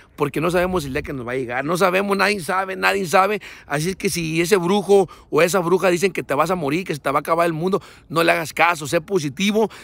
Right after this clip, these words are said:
eh, vete con Dios, vete con el Santísimo, eh, pídele a Él perdón, dale gracias a Dios por otro día más de vida y, y no te agüites por nada del mundo, porque solamente Dios sabe el día que nos va a tocar. Así es que hoy es un día de alabanza, de alegría, ¿por qué? Porque no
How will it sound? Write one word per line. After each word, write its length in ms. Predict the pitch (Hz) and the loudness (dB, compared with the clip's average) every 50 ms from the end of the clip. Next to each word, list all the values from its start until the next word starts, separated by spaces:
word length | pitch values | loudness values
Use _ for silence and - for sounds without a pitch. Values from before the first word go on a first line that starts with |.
| - - | -18 -6
eh, 160 | - 135 151 143 | -2 0 0 2
vete 240 | 156 175 - 202 185 | 2 2 0 0 -2
con 180 | - 165 147 | -2 -2 -4
Dios, 280 | 139 151 180 202 208 190 | 0 4 6 6 6 4
vete 180 | 190 175 202 180 | 2 -2 -2 -2
con 140 | 180 170 | -2 -2
el 60 | 147 131 | -2 -4
Santísimo, 720 | 147 131 120 147 208 208 151 180 214 196 220 220 - - - - - - | -6 -6 0 0 0 0 0 -2 -2 0 0 0 0 -2 -6 -20 -16 -6
eh, 160 | 156 143 147 | -2 -2 -2
pídele 360 | 143 - 185 202 208 214 185 | -2 -2 -2 0 0 2 2
a 100 | 165 160 | 2 4
Él 120 | 175 196 180 | 2 2 2
perdón, 440 | - 180 151 143 180 202 214 202 180 | 0 -2 0 2 2 2 2 4 2
dale 180 | 180 185 190 | 2 2 2
gracias 320 | 170 170 175 175 185 175 180 | 0 -2 -4 -4 -6 -6 -4
a 40 | |
Dios 200 | 143 156 180 185 | -2 0 0 -2
por 160 | - - 175 180 | -2 -4 -8 -8
otro 160 | 170 - 185 | -6 -4 -4
día 100 | 185 180 | -4 -2
más 200 | 185 190 185 175 | -2 -4 -4 -2
de 80 | 165 | -4
vida 340 | 165 185 220 220 220 220 196 - - - - - - - | -2 -2 0 2 2 0 -2 -6 -16 -20 -20 -20 -12 -10
y, 320 | 151 156 151 147 147 151 | -8 -8 -8 -6 -6 -4
y 60 | 147 | -2
no 140 | 151 185 196 | 0 0 4
te 100 | - 208 | 4 4
agüites 400 | 175 160 185 202 190 - 190 156 | 4 4 0 -2 -2 -2 -8 -6
por 180 | - 156 143 143 | -4 -6 -2 0
nada 220 | 160 175 190 175 | 2 2 2 2
del 100 | 151 135 | 0 -2
mundo, 320 | 135 151 165 175 175 170 | -2 -2 -2 0 -2 -2
porque 340 | 143 - 147 131 131 - 143 | -2 -2 -6 -6 -4 -6 -4
solamente 580 | - 185 214 226 214 208 226 233 196 226 214 180 | 0 2 4 4 2 2 0 -4 0 0 0 2
Dios 340 | 196 226 254 262 - - - - - - _ | 6 6 4 4 2 -4 -20 -20 -20 -20 _
sabe 340 | - - - 160 180 196 208 | -12 -2 0 2 2 2 0
el 120 | 196 160 143 | -2 -2 -2
día 100 | 170 180 | -4 -4
que 140 | 180 - 165 | -4 -4 -8
nos 120 | 147 131 | -6 -4
va 80 | 135 147 | -4 -4
a 40 | 151 | -4
tocar. 500 | - 151 - - 127 127 131 123 110 - - - - _ | -6 -8 -4 -2 0 0 0 -2 -6 -10 -20 -20 -20 _
Así 180 | - 127 139 175 | -14 -10 -8 -8
es 120 | 214 - | -8 -6
que 80 | - 220 | 0 2
hoy 140 | 220 233 240 | 2 2 2
es 100 | - 240 | -2 -4
un 100 | 214 196 | -4 -2
día 320 | 190 208 226 247 240 233 - - - - _ - | 0 2 2 2 2 -2 -6 -16 -20 -20 _ -4
de 100 | 139 156 | 0 0
alabanza, 560 | 156 151 143 143 165 196 220 226 214 220 220 | 2 2 4 4 6 6 4 4 2 -2 -4
de 80 | 185 185 | -4 -4
alegría, 480 | 165 156 143 143 165 202 220 226 226 214 | -4 -4 -6 -6 -4 -2 -2 -2 -2 -2
¿por 240 | - 196 170 151 | -4 -8 -8 -8
qué? 320 | - - 208 233 254 254 - - - - - - - - | -4 0 2 2 2 2 -4 -12 -20 -20 -20 -20 -20 -8
Porque 300 | - 147 147 143 147 151 | -6 -6 -6 -4 -4 -6
no 440 | 147 156 185 214 226 240 247 - - | -4 0 2 2 2 2 0 -2 -6